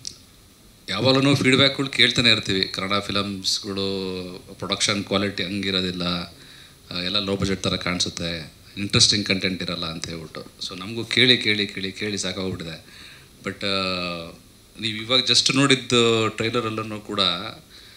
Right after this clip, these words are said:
ಆ, ಎವ್ರಿ ಫ್ರೇಮ್ ಇರ್ಬೋದು, ಒಂದು ಕತೆ ಇರ್ಬೋದು, ನೆಕ್ಸ್ಟ್ ಲೆವೆಲಲ್ಲೇ ಇದೆ. ಅಂದರೆ ನಾವು ಇದನ್ನ ಬೇಕಾದ್ರೆ ನಾವು ಪ್ಯಾನ್ ಇಂಡಿಯಾ ಕಂಟೆಂಟ್ ಥರ ಪ್ರೊಜೆಕ್ಟ್ ಮಾಡಿದ್ರು ಕೂಡ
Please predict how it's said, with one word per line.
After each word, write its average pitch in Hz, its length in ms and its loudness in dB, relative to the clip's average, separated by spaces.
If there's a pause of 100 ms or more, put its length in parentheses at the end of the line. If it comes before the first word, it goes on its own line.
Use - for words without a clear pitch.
(300)
ಆ, - 120 -14 (1000)
ಎವ್ರಿ 127 260 2
ಫ್ರೇಮ್ 135 360 8
ಇರ್ಬೋದು, 98 340 -2
ಒಂದು 95 220 -8
ಕತೆ - 280 -4
ಇರ್ಬೋದು, 101 640 -8 (100)
ನೆಕ್ಸ್ಟ್ 101 360 6
ಲೆವೆಲಲ್ಲೇ 120 680 4
ಇದೆ. 92 140 -6
ಅಂದರೆ 107 420 -6
ನಾವು 98 220 -4
ಇದನ್ನ 98 260 -6 (180)
ಬೇಕಾದ್ರೆ 98 260 -10
ನಾವು 98 140 -10
ಪ್ಯಾನ್ 98 180 0
ಇಂಡಿಯಾ 110 300 0
ಕಂಟೆಂಟ್ 104 460 -8
ಥರ 104 120 -6
ಪ್ರೊಜೆಕ್ಟ್ 101 400 -8
ಮಾಡಿದ್ರು 101 340 -8
ಕೂಡ 101 180 -8